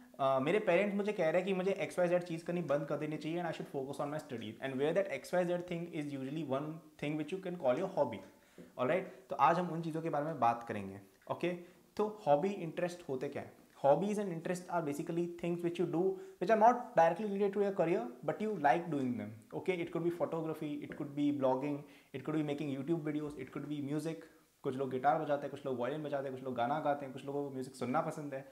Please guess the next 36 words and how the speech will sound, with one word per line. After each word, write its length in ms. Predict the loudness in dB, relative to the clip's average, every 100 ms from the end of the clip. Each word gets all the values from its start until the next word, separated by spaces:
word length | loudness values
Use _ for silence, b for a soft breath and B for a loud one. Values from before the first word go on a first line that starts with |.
| B B B B
है 60 | -4
ना। 200 | -4 -6 B B 6
और 340 | 6 6 -2 -6
इसी 220 | -4 0
के 100 | 0
साथ 220 | 2 0 -2 -12
ये 200 | -2 0
तो 140 | 2 2
हुई 180 | 2 0
एक 260 | -2 -10 -20 6
positive 400 | 6 6 0 0
side 160 | 0 0
of 120 | 2
hobbies 320 | 0 0 -4 -8 B B B 0
and 220 | 2 2
इसी 240 | -4 -6 -2
के 80 |
साथ 160 | 0 0
एक 80 | 0
नेगेटिव 360 | 0 0 0
साइड 220 | 2 2 4
भी 60 |
आती 240 | 4 2 -4
है 80 |
कि 100 | -4
हमारे 240 | -4 -2 -2
पेरेंट्स 560 | 2 2 2 -6 -14 -2
या 160 | 0
हमारे 220 | 2 0 -2
टीचर्स 300 | -4 -6 -6
इस 80 | -6
तरह 80 | -2
की 60 |
बातें 260 | -2 -2 -2
बोलते 240 | -4 -4
हैं 180 | -6 -6